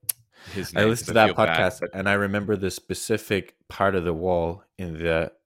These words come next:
Speaker 2: apartment where I was tearing off all the wallpaper while I was
Speaker 1: <laughs>
Speaker 2: listening to that <laughs>
Speaker 1: Yeah.
Speaker 2: podcast episode.
Speaker 1: It's what's so funny. I actually have a similar moment.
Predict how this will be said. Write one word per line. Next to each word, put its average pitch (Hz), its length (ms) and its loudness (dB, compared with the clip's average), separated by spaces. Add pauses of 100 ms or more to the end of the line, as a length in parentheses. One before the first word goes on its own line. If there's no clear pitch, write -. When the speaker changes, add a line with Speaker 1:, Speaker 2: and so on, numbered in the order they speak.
Speaker 2:
apartment 82 640 -6 (160)
where 82 240 -2
I 80 40 -2
was 80 260 -6 (400)
tearing 85 380 -4
off 82 260 -4
all 85 160 -2
the 82 80 -8
wallpaper 80 640 -8 (300)
while 82 200 -2
I 76 40 -2
was 76 160 -4
Speaker 1:
<laughs> 160 400 2
Speaker 2:
listening 82 40 -10
to 82 160 -6
that 78 280 -2
<laughs> - 260 -10
Speaker 1:
Yeah. 180 200 10
Speaker 2:
podcast - 500 0
episode. 92 280 -4
Speaker 1:
It's 190 200 6
what's 349 180 8
so 208 120 10
funny. 123 320 4
I 131 140 6
actually 156 340 0
have 151 160 2
a 139 40 -4
similar 131 380 -4
moment. 101 380 -6